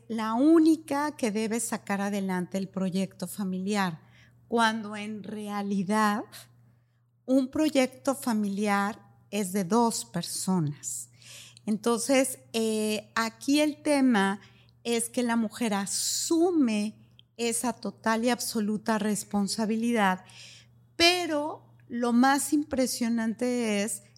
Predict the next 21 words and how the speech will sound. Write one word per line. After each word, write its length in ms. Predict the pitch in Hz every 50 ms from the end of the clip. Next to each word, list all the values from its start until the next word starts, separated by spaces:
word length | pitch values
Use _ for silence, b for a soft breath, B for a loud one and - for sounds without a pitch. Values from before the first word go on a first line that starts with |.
| _ _ -
que 140 | - 214 214
lo 200 | 226 233 220 226
asume 960 | 226 226 - - - - - 330 311 285 294 294 285 302 320 359 - b b b b b b b _ _
más 680 | - 226 247 254 262 277 285 302 320 349 330 - - - - - -
por 300 | 233 220 208 208 202 175
deber 580 | 165 185 208 190 180 180 196 196 202 220 311 440 - - - - - - - - - - _ b b b b b _ _ _ _ _ _ _
y 140 | - 247 240
no 460 | 240 240 240 247 262 262 254 262 -
por 280 | - 262 247 - - -
convencimiento, 1400 | - 226 202 202 190 190 196 190 208 196 - - 196 202 214 214 226 226 226 220 214 202 185 - - 190 - - b b b b b b b b
no 440 | - 214 240 247 247 277 285 294 294
convencida 880 | - 359 349 349 330 320 269 247 240 - - - 233 233 190 247 247 254
de 120 | 240 226
su 300 | 226 - - 220 170 -
propia 560 | - 208 220 214 208 214 - 233 233 214 -
capacidad, 920 | - 226 214 - - 208 208 190 - - - 196 202 170 214 202 202 196 185 - - - B B B B B B B B
sino 500 | - - - - 233 240 233 233 233 220
más 460 | 226 240 254 262 269 285 277 - - -
tratando 720 | 311 294 311 302 - - - 247 233 233 233 214 247 254
de 160 | 214 233 208
demostrar 1080 | 165 196 190 185 185 185 180 180 - - - - - - - - 226 240 240 247 285